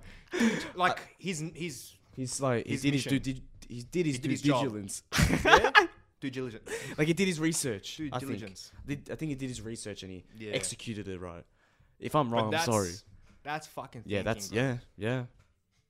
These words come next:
Speaker 1: That's fucking, you don't even have to think now.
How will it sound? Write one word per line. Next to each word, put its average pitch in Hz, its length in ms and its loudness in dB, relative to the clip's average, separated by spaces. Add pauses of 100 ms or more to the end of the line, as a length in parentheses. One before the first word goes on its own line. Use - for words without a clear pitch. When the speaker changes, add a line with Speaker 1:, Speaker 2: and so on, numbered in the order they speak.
(1120)
Speaker 1:
That's 101 220 -18
fucking, 95 540 -18 (600)
you 123 60 -10
don't 151 60 -4
even 185 60 -4
have 185 100 -8
to 180 60 -8
think 233 240 -12
now. 117 180 -8